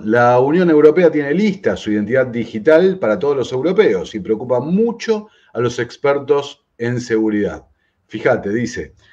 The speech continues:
"La futura normativa quiere proporcionar a cada ciudadano europeo una i-, identidad digital interoperable, tanto para acceder a servicios públicos como para interactuar con plataformas del sector privado".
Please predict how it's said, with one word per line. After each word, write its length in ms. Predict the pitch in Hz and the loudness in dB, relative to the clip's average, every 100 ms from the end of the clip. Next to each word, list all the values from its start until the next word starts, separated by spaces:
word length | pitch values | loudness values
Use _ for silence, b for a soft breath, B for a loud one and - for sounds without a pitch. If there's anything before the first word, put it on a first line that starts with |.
| B - | B -2
"La 140 | 123 | -2
futura 320 | 120 156 202 | 0 2 4
normativa 540 | 165 151 151 156 202 170 | 4 4 2 0 0 2
quiere 240 | 151 147 | 2 2
proporcionar 640 | 123 113 117 - 117 147 | 2 2 2 0 0 2
a 100 | 123 | 2
cada 220 | 107 127 113 | 4 2 2
ciudadano 400 | 110 107 127 120 | -2 0 0 0
europeo 680 | 107 107 107 160 165 165 | 0 -2 0 2 4 4
una 260 | 160 127 123 | 2 -2 -2
i-, 240 | 120 117 117 | -2 -6 -8
identidad 460 | 113 92 135 170 | -8 -2 2 2
digital 580 | 110 107 107 127 165 165 - | 2 -6 -2 0 0 -2 -8
interoperable, 1500 | 208 226 226 185 202 196 - 139 147 151 110 98 98 110 b b b b | -8 -6 -6 -4 -4 -4 -8 -2 0 2 2 -2 -4 -6 b b b b
tanto 320 | - 151 160 127 | -4 -2 2 2
para 180 | 117 | 2
acceder 340 | 107 - 120 139 | -2 -4 -4 -2
a 80 | 117 | -2
servicios 340 | 113 127 123 | -4 -8 -8
públicos 420 | 143 147 147 131 110 107 | -6 -6 -4 -4 -6 -2
como 260 | 160 165 147 | 2 2 2
para 160 | 131 | -2
interactuar 840 | 127 123 127 123 117 - 175 180 180 | -4 -4 -2 -2 -4 0 0 0 -2
con 180 | 135 | -4
plataformas 680 | 110 101 107 - 123 135 120 | -4 -4 -6 -4 -4 -4 -8
del 120 | 107 | -10
sector 360 | 90 87 107 104 | -12 -10 -8 -6
privado". 680 | 120 151 185 165 101 - | -2 0 4 2 2 -4